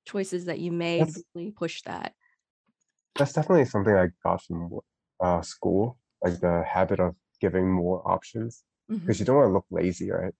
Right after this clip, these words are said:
Speaker 2: <laughs> So I always wanted a few extra <laughs> options in there.
Speaker 1: Well, I promise I
Speaker 2: Yeah.
Speaker 1: wasn't grading you, Keith, but you, you definitely got an A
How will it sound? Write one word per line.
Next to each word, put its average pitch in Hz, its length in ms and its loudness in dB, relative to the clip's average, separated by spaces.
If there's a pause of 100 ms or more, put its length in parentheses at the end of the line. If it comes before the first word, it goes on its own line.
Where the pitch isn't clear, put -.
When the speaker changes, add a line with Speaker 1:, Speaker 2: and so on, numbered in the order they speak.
(220)
Speaker 2:
<laughs> - 800 4
So - 180 6
I 233 360 2 (100)
always 170 220 6
wanted 147 280 4
a 127 80 6
few 143 140 4 (140)
extra 127 320 2
<laughs> - 120 2
options - 500 0
in 127 220 0
there. 107 120 -4 (1040)
Speaker 1:
Well, 403 100 6
I 339 60 6
promise 370 300 6
I 349 40 8
Speaker 2:
Yeah. 370 60 6
Speaker 1:
wasn't 427 260 4
grading 226 360 6
you, 196 120 4
Keith, 180 400 -2
but 196 200 6
you, 247 160 6
you 262 160 0
definitely 302 280 0
got 240 160 2
an 196 100 -6
A 196 360 -2